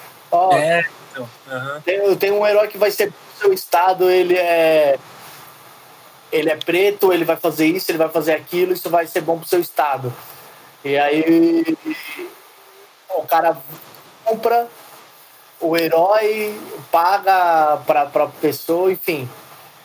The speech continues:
Speaker 1: É um mundo de corrupção num espaço onde que nós crescemos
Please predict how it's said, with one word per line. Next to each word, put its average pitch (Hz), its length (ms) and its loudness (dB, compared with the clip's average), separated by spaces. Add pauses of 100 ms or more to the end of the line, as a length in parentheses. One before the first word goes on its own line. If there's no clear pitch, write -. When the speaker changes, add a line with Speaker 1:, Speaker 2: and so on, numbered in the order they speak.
(140)
Speaker 1:
É 143 1000 4
um 170 120 0
mundo 175 440 -2
de 180 800 -4 (100)
corrupção 180 800 -4 (460)
num 196 540 0
espaço 196 580 -2
onde 208 220 -4
que 202 520 -4 (480)
nós 170 320 -2
crescemos 202 880 -2